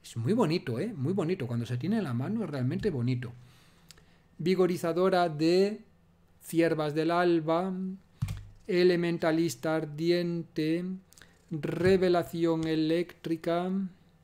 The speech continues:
Mirada sobrenatural.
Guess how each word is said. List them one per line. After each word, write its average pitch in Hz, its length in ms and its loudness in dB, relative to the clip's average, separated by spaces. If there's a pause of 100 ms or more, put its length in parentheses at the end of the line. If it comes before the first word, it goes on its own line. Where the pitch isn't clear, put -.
(640)
Mirada 175 500 2
sobrenatural. 165 1300 -2